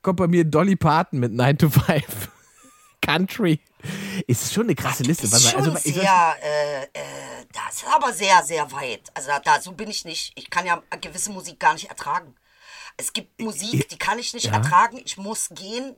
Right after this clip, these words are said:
Speaker 2: wenn sie gespielt wird. Es tut mir leid.
Speaker 1: Lies mal, lies mal, lies mal deine letzten zehn Songs vor. Das interessiert mich
Speaker 2: Meine
Speaker 1: jetzt.
Speaker 2: letzten zehn
Speaker 1: Oh, das ist auch ein
Speaker 2: Songs.
Speaker 1: gutes, ein gutes Thema. Postet doch mal eure letzten zehn Songs unter, unter das Video hier oder schickt eine Liste mit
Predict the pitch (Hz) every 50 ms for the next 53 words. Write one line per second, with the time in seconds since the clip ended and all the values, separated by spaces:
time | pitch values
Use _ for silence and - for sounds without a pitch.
0 | _ _ 151 190 208 226 - - 160 214 - - - - 185 165 151 - - 123
1 | 120 - _ - - - - 208 - _ 202 190 175 165 156 135 127 - 127 196
2 | 226 - 269 254 226 - 151 196 - - 185 - - - - 160 220 254 - 262
3 | 247 262 240 226 214 226 247 - - 247 196 - 240 240 220 - - 208 214 202
4 | - - 117 101 98 107 113 120 - 120 113 - 113 107 104 101 90 - 220 208
5 | 214 220 220 - - - - - 226 240 233 - - - 220 208 214 220 - _
6 | - - - 113 131 139 151 139 123 - 151 156 139 127 - 214 240 196 151 120
7 | - - - - - 143 156 247 262 233 - - 220 208 190 165 - 185 240 285
8 | - - 208 226 208 214 202 190 208 247 226 226 180 175 175 - - 196 180 -
9 | - 185 180 175 - - 196 190 190 180 - - 185 190 180 175 165 147 175 175
10 | 170 151 143 127 156 180 170 123 113 110 104 101 101 107 117 110 - - 180 -
11 | - 156 135 127 165 - - 139 127 117 107 117